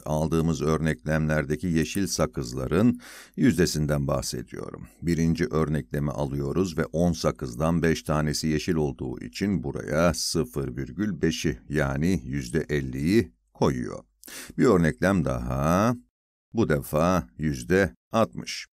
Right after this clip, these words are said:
Devam edelim. Bir örneklem daha. Bir yüzde elli daha geldi. Dağılıma bakarsanız yüzde ellilerin iki tane olduğunu da görebilirsiniz. Bu şekilde devam ettiğimizde örneklem sayısını mesela,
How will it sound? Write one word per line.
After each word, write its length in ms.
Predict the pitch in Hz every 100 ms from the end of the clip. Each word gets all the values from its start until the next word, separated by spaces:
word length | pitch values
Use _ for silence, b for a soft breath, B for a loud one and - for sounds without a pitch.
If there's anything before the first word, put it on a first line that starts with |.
| _ -
Devam 380 | 67 67 69 65
edelim. 560 | 55 60 67 82 110 - B B 80
Bir 80 |
örneklem 680 | 71 71 69 67 - 69 65
daha. 680 | 60 - 71 71 85 87 82 _ _ -
Bir 200 | 80 65 -
yüzde 360 | 69 69 62 73 -
elli 360 | 71 73 98
daha 260 | 76 76 69
geldi. 520 | 64 - - - - _ _ _ _ -
Dağılıma 480 | 85 78 78 76 73
bakarsanız 880 | 80 - 95 95 - 80 80 101 76
yüzde 280 | 82 76 85
ellilerin 640 | 80 76 76 76 76 101
iki 260 | 80 - 90
tane 320 | 80 76 76
olduğunu 480 | 73 76 69 69 71
da 120 | 110
görebilirsiniz. 1000 | 80 76 101 123 76 62 - - - -
Bu 120 | 90
şekilde 480 | 92 80 85 78 82
devam 340 | 78 80 120 127
ettiğimizde 760 | - 104 107 90 71 98 107 B B -
örneklem 720 | 135 123 110 92 92 85 76
sayısını 800 | 78 71 64 - 73 78 92 85
mesela, 680 | 80 78 76 71 78 76